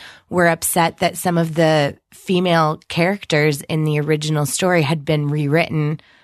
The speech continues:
to be males just to make the story work.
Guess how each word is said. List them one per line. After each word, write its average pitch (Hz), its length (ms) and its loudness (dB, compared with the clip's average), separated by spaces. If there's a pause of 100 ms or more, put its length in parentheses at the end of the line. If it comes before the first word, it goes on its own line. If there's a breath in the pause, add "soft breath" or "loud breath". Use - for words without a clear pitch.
(320 soft breath)
to 175 100 -2
be 156 180 0
males 147 600 0
just - 300 -4
to 180 60 -4
make 180 180 -4
the 160 80 -8
story 175 360 -2
work. 147 460 -6